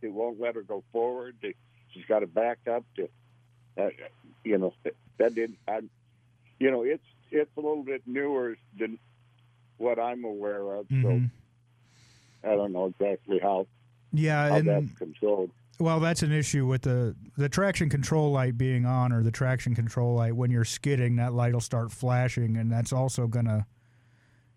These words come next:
Speaker 2: turn your sweep on your throttle body. It's gonna cut that in half, because generally when people start skidding on ice, your first instinct is to put the pedal to the floor and floor it. Well,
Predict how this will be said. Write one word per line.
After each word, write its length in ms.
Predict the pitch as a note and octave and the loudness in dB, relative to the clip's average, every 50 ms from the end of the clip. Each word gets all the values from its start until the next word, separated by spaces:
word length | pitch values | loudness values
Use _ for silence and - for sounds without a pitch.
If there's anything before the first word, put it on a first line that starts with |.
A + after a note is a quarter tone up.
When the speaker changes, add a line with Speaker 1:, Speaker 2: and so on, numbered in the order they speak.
| _ _ - - | _ _ -16 -8
Speaker 2:
turn 260 | - - D#3 D3+ D3 D3 | -2 0 2 2 4 4
your 160 | C3 A#2+ A#2 | 4 2 2
sweep 500 | - - - - C#3+ C#3+ D3+ D#3+ - - | 0 0 -2 0 0 2 2 0 0 0
on 160 | A#2 A#2 A#2 | 2 2 2
your 120 | A#2+ A2+ | 2 2
throttle 420 | G#2+ - - C3 C#3 D3+ E3 E3 D3+ | 0 0 0 0 0 2 2 2 2
body. 420 | C#3 D3+ D3 D3 D#3+ F3 F#3 - - - - _ _ _ _ _ _ _ _ _ _ _ _ _ _ _ _ _ _ _ - | 2 2 2 2 0 0 -2 -4 -8 -14 -20 _ _ _ _ _ _ _ _ _ _ _ _ _ _ _ _ _ _ _ -4
It's 160 | C3+ B2+ - | -4 -2 0
gonna 180 | D#3+ C#3 A2+ G#2+ | 0 0 0 0
cut 280 | - - - E3+ - - | 0 -2 -2 -2 0 -2
that 180 | D#3+ C#3 A#2 | -4 -4 -4
in 80 | - A2 | -6 -8
half, 480 | - - C3 C3 C3 A#2+ G#2+ F2+ - - | -4 -2 0 0 0 0 -2 -4 -6 -6
because 300 | A#2+ A2+ - B2 A#2 G#2+ | -6 -2 0 0 -2 0
generally 420 | - - D3 D#3+ F3+ F#3 E3 C#3 | 0 0 0 2 2 2 4 4
when 140 | C3+ C3 B2+ | 2 2 2
people 260 | A#2 D3 C#3+ C#3 C3 | 0 0 0 0 -2
start 280 | A#2+ - - C3 A#2+ A2+ | -2 -2 -2 -2 -2 -2
skidding 380 | - - - C#3+ C#3+ C#3 C3+ C3 | -4 -4 -2 -2 0 2 2 2
on 160 | B2+ B2+ B2+ | 2 2 2
ice, 400 | B2 B2+ C3+ D3+ D3 - - - _ - - _ _ _ _ _ _ _ | 2 2 2 0 -2 -4 -8 -14 _ -20 -20 _ _ _ _ _ _ _
your 180 | - C3 B2 A#2 | 0 0 2 2
first 500 | - - - - D#3 D#3 D3 C3 - D#3+ | 0 -2 -2 0 2 2 2 2 2 2
instinct 480 | D3 D#3 D#3+ - - D3 C#3 C3+ A#2+ C3+ | 2 2 2 0 0 0 0 0 0 0
is 140 | C3 B2 - | 0 -2 -2
to 200 | - C3 B2+ B2 | -2 -2 -2 0
put 240 | - - D3 C#3+ - | 0 0 0 0 -2
the 60 | - | -2
pedal 340 | A2+ - C3+ C#3 C3 C3+ C3 | 0 0 0 2 2 2 2
to 60 | A#2 | 0
the 80 | A#2 A2+ | -2 -2
floor 480 | - - C#3+ D3 C#3 C3 B2 A#2+ - - _ - - _ _ _ _ _ _ | -2 -4 -2 0 0 0 -2 -2 -6 -8 _ -20 -20 _ _ _ _ _ _
and 160 | B2+ A#2+ A2+ | -2 -2 -2
floor 460 | - - - C#3 D3+ E3+ E3 C#3+ A#2+ G#2+ | -2 -2 -2 0 2 2 2 2 2 0
it. 120 | A2 - - | -2 -4 -2
Well, 460 | C3+ B2+ B2 B2 A#2+ A#2+ A#2+ A#2 A2+ | 0 0 2 2 2 2 2 0 0